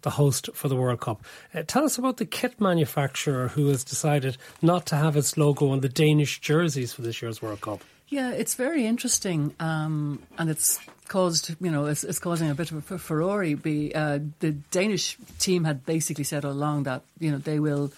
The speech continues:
Speaker 2: take some steps, um, to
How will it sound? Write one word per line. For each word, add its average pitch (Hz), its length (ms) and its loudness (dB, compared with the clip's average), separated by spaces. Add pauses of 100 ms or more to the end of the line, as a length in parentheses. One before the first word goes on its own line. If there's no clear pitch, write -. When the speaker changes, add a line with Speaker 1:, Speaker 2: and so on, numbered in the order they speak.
(460)
Speaker 2:
take 175 240 0
some 160 260 2
steps, - 800 -2 (100)
um, 143 500 -2
to 147 380 0